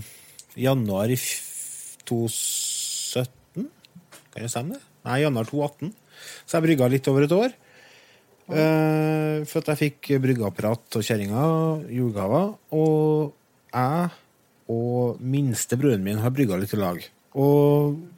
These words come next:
jula nå i to tusen atten så fikk, eh, mellomste broren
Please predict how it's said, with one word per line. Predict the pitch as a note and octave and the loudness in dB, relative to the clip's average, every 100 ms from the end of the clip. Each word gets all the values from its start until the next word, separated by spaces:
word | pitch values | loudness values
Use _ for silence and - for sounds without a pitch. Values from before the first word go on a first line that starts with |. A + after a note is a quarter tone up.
| C3 | 0
jula | C#3+ C3 A2 G#2+ B2 | 4 6 6 4 4
nå | C#3 C3 B2+ B2+ | 2 2 2 0
i | B2+ C3 B2 | 0 -2 -2
to | C3 | -4
tusen | B2 A#2 C#3 | -4 -2 -2
atten | C#3 - A3+ | -2 -2 -4
så | - | -2
fikk, | A3 G#3+ - G3 | -2 -2 0 0
eh, | F#3+ | 2
mellomste | F#3 G#3+ G#3 C3 - A3+ | 2 2 2 0 -2 -4
broren | E4+ E3 A#2 | 0 2 0